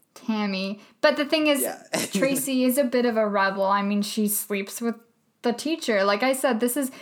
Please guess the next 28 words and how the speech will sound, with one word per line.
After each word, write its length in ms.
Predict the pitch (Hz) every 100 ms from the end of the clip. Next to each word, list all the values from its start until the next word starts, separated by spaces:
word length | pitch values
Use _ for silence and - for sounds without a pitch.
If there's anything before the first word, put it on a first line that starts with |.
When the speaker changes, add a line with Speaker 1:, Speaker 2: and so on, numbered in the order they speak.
| -
Speaker 1:
she's 220 | - 277
hard 340 | 262 277 320 330
to 80 | 330
pinpoint. 1080 | - - 294 285 - - - 240 202 -
She's 180 | - 240
hard 260 | 226 233 240
to, 60 |
like, 300 | 240 220 220 - - _
name. 400 | 220 220 226 233
Like, 240 | 220 208 208
she's 200 | - 247
not 180 | 294 285
a 60 |
nerd 680 | 226 208 240 262 175 156 - - - - _ _
because 340 | 262 247 254 240
she 120 | 254
does 340 | 214 233 240
all 140 | 240 226
these 340 | 220 214 208 - _ _ _ _ -
outrageous 800 | 226 202 208 220 247 220 208 -
things. 640 | 233 254 214 180 208 - - - _ _
But 240 | 233 214 220
yeah, 240 | 220 208
she 180 | 208 247
couldn't 260 | 262 254
have 100 | 233
been 180 | 214 208
Tammy. 640 | 208 214 196 185 185 196